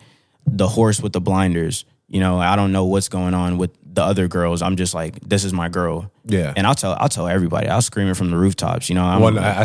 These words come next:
Speaker 2: I, I saw it.
Speaker 1: Yeah,
Speaker 2: I
Speaker 1: I
Speaker 2: saw
Speaker 1: mean, you
Speaker 2: it.
Speaker 1: was there,
Speaker 2: <laughs> I
Speaker 1: yeah.
Speaker 2: was, I was like, "I feel like I'm, I feel like I'm there, but I'm not there," 'cause
Speaker 1: Yeah.
Speaker 2: all of the sharing you were doing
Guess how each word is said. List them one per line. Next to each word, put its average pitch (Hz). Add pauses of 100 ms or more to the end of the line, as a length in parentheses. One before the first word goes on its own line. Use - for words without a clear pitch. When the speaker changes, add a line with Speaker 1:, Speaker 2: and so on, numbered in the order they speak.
(140)
Speaker 2:
I, 104
I 101
saw 78
it. 80
Speaker 1:
Yeah, 107
Speaker 2:
I 87
Speaker 1:
I -
Speaker 2:
saw 98
Speaker 1:
mean, 104
you 135
Speaker 2:
it. 127
Speaker 1:
was -
there, 104
Speaker 2:
<laughs> 117
I 123
Speaker 1:
yeah. 123
Speaker 2:
was, 113 (160)
I 127
was 135
like, 117
"I 127
feel 151
like 139
I'm, 131
I 135
feel 175
like 151
I'm 131
there, 131
but 117
I'm 123
not 120
there," 110
'cause 104
Speaker 1:
Yeah. 87
Speaker 2:
all 113
of 107
the 107
sharing 113
you 104
were 98
doing 98